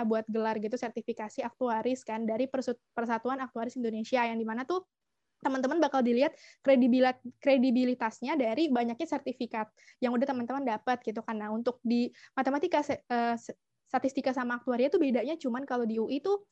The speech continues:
eh, ilmu aktuaria bisa, apa ya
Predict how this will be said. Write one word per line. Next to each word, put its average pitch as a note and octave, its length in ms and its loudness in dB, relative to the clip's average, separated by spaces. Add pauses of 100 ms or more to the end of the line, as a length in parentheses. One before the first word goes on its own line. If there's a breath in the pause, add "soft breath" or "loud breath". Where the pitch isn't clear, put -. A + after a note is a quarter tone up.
(600 soft breath)
eh, B3+ 240 2
ilmu C4 160 2
aktuaria C4 320 2
bisa, D#4+ 400 2 (880)
apa C4 160 -4
ya A3 160 -2